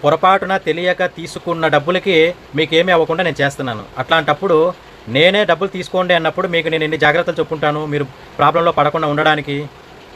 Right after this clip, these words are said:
అన్ని ఆలోచనలు చేసే అసలు చెప్పి నేను తీసుకోమని చెప్తాను. కాబట్టి ఎటువంటి ప్రాబ్లం లేకుండా ఇందులో నుంచి నేను మిమ్మల్ని బయటపడేయడం జరుగుతుంది. దీనికి కావాల్సింది కొంత ఓపిక, కొంత ధైర్యం. అలాగే మీరు తీసుకోవాలనుకుంటే తీసుకోవచ్చు, వద్దనుకుంటే అవసరం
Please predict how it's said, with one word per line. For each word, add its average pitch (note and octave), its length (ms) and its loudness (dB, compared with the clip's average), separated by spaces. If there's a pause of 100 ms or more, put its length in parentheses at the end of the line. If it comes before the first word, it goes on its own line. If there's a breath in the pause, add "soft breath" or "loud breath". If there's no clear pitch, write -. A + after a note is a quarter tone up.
(100)
అన్ని D#3 180 0 (100)
ఆలోచనలు D#3+ 460 0
చేసే D3 280 -2 (540)
అసలు D#3+ 160 2 (100)
చెప్పి D#3 260 -2 (120)
నేను C#3 140 0 (100)
తీసుకోమని C#3 360 0
చెప్తాను. B2 320 -4
కాబట్టి C#3 280 4
ఎటువంటి C#3+ 340 0
ప్రాబ్లం D3+ 340 2
లేకుండా C3 300 -2
ఇందులో C3+ 200 -2
నుంచి A#2+ 160 -10
నేను D#3 180 -6
మిమ్మల్ని C3+ 220 -4 (380)
బయటపడేయడం C#3+ 460 4
జరుగుతుంది. A#2 380 -4
దీనికి C#3+ 240 -4
కావాల్సింది D3 460 0 (440)
కొంత C3+ 200 -2 (140)
ఓపిక, D3 220 0 (680)
కొంత C3 180 -2 (140)
ధైర్యం. B2+ 260 2 (640)
అలాగే E3+ 340 4 (680)
మీరు E3+ 280 2 (120)
తీసుకోవాలనుకుంటే D3+ 840 0
తీసుకోవచ్చు, C3+ 520 -4 (220)
వద్దనుకుంటే C#3+ 580 -2 (340)
అవసరం C3+ 280 -2